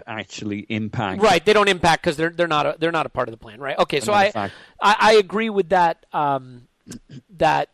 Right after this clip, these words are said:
Speaker 2: setup, right? The basis for discussion launching from there. So,
Speaker 1: yeah, if I had to pick two, I mean, my,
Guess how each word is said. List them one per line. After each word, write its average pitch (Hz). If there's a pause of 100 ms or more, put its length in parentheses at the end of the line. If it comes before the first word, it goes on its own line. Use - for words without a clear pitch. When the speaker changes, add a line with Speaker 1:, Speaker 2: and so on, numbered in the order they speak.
(240)
Speaker 2:
setup, 135
right? 147
The 147
basis 151
for 151
discussion 131
launching 120
from 127
there. 110
So, 107 (500)
Speaker 1:
yeah, 104 (100)
if 117
I 120
had 139
to 151
pick -
two, 107 (580)
I 110
mean, 107
my, 101